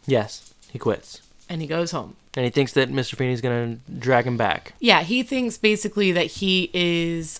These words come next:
Speaker 2: um, sort of, like, this is a bargaining tool, that, like,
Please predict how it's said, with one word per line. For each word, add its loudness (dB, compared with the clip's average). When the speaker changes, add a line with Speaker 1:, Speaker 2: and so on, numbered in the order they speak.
Speaker 2:
um, -2
sort -2
of, -2
like, -4
this -4
is -4
a -2
bargaining 0
tool, 0
that, 2
like, -4